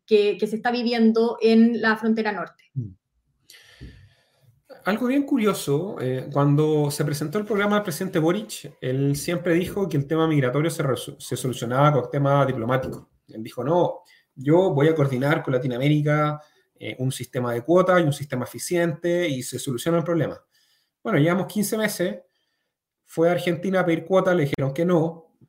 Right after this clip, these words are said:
Speaker 2: fue a, con Bolivia, eh, sacó Chile una resolución, sin que nadie se la pidiera, en que no pueden devolver a extranjeros no bolivianos que entren clas-, clandestinamente por ese país.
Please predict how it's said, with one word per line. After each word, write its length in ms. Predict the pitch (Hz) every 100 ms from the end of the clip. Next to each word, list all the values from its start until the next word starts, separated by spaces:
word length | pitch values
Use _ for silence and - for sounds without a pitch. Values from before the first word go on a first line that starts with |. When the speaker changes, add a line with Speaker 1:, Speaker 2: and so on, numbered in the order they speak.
| _ _
Speaker 2:
fue 420 | _ - 143 151 156
a, 300 | 147 147 143
con 160 | 139
Bolivia, 760 | 139 165 190 180 175 190 208 -
eh, 160 | - 180
sacó 440 | - - 151 165
Chile 300 | 160 - 196
una 140 | 190 151
resolución, 680 | 139 - 120 - 185 196 -
sin 240 | - 120
que 80 | 120
nadie 220 | 104 117
se 100 | -
la 100 | 135
pidiera, 460 | 165 202 147 151 - - - - -
en 140 | 120
que 80 | 120
no 180 | 135 160
pueden 220 | 165 170
devolver 360 | 165 151 139 160
a 20 |
extranjeros 640 | 156 143 143 165 170 165
no 160 | 151 151
bolivianos 560 | 160 160 170 160 170 -
que 80 |
entren 260 | 135 143 143
clas-, 240 | 131 - -
clandestinamente 680 | 131 120 - 139 139 143
por 120 | 117 113
ese 140 | -
país. 340 | 143 185 196